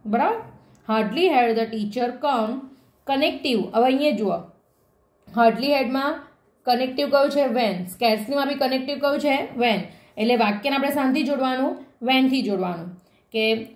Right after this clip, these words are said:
hardly had the teacher come when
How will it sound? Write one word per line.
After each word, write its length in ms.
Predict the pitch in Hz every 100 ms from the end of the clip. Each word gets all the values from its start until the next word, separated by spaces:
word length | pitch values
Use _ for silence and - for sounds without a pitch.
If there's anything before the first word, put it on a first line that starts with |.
| _ -
hardly 440 | 214 208 196 269 339
had 320 | 262 247 226
the 100 | 226 220 233
teacher 540 | 277 311 - 226 226 269 - _ _ 285
come 320 | 277 233 233 262 - _ - 233
when 240 | 247 320